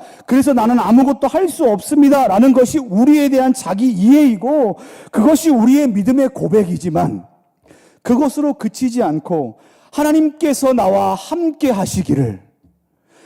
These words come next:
하나님께서 나를 도와주시기를 이라는 마음으로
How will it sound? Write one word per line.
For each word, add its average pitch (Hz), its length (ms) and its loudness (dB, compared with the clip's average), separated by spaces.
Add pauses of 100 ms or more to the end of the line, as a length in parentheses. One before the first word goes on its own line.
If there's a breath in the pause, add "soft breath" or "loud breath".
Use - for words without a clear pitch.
(320 soft breath)
하나님께서 285 680 2
나를 277 380 -2
도와주시기를 277 960 2
이라는 240 440 2
마음으로 220 720 2